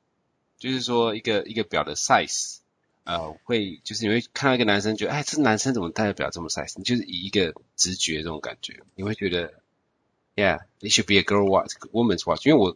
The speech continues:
个人有遇过啊，就是说，呃，我的那个A P啊，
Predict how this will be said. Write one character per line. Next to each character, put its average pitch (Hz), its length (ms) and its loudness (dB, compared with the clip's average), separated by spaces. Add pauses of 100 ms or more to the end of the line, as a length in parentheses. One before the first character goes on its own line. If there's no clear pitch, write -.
(100)
个 156 120 10
人 90 180 6
有 85 100 0
遇 90 120 -6
过 78 300 -6
啊， - 140 -12 (120)
就 113 120 -4
是 113 60 -2
说， 117 260 2 (340)
呃， 95 160 2
我 85 140 -2
的 80 200 2
那 113 140 0
个 110 80 -4
A 107 220 0
P 98 260 -2
啊， 69 220 0